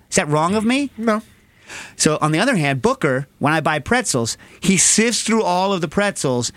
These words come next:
Speaker 1: and takes only the ones that have the salt on them. And I'm like, "You're ruining the rest of the pretzels." I was like, "You need to take the pretzel that you get. The pretzel you get is the pretzel you eat. You don't sift through the pretzels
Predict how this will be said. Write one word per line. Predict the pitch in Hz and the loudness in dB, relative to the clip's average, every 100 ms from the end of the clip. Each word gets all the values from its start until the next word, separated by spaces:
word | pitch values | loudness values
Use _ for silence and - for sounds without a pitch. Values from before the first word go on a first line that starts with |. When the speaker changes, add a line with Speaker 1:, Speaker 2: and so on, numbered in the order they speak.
| - | -4
Speaker 1:
and | 156 147 | -4 0
takes | 185 160 - | 0 0 -2
only | 180 185 | 0 0
the | 165 | 0
ones | 160 156 143 | 0 0 -2
that | |
have | 120 143 135 | -2 -2 -2
the | 127 | -2
salt | - 220 208 | 0 0 0
on | 135 | 0
them. | 123 120 | 0 0
And | 147 | 0
I'm | |
like, | 151 139 | -2 0
"You're | 175 175 | -2 0
ruining | 156 285 330 220 151 147 165 - - - | 0 2 2 2 0 -2 -6 -10 -16 -2
the | 170 | 0
rest | 170 233 285 226 | 2 0 0 -2
of | |
the | 180 | -2
pretzels." | - 247 226 - 117 | 0 -2 0 -4 -2
I | |
was | 147 | -2
like, | 175 196 | 0 0
"You | |
need | 202 254 226 | 0 0 -2
to | - | -2
take | 233 262 | 0 0
the | - | -2
pretzel | - 233 233 202 | 0 0 0 0
that | 196 180 | 0 -2
you | 160 | -2
get. | 135 254 131 - _ _ - - | 0 0 -2 -10 _ _ -20 -6
The | 147 | -2
pretzel | 202 247 254 | 0 0 2
you | 208 | 2
get | 165 233 | 0 0
is | 185 | -2
the | 180 | -2
pretzel | 214 - 190 | 0 0 2
you | 170 | 2
eat. | 269 190 185 _ - - | 2 0 -2 _ -20 -2
You | 180 | -2
don't | 233 185 | 0 0
sift | - 247 - | 2 2 0
through | - 220 | 0 0
the | |
pretzels | 190 285 240 127 107 | 0 -2 -2 -4 -6